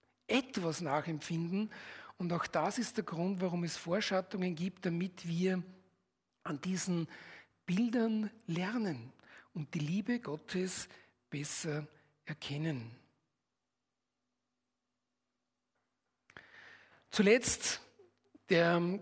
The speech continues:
so zentrale Aspekt der Vorsehung Gottes. Und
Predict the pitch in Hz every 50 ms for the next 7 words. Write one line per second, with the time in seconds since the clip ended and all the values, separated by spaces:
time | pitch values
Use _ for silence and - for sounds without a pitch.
0 | - - - - - - - - 226 208 - - 196 180 156 - 170 151 147 165
1 | 185 190 196 180 175 160 - - - 190 196 196 - - - - - - - 196
2 | 175 165 156 143 - - - 214 214 233 233 - - - 196 190 185 180 180 170
3 | 156 170 185 - - 240 262 277 262 - - - - - - _ _ _ _ _
4 | _ _ _ _ _ _ _ _ _ _ _ _ _ _ _ _ _ _ _ _
5 | _ _ _ _ _ - - - - - - - - - - - - _ _ -
6 | 190 196 196 196 202 202 190 170 - - - -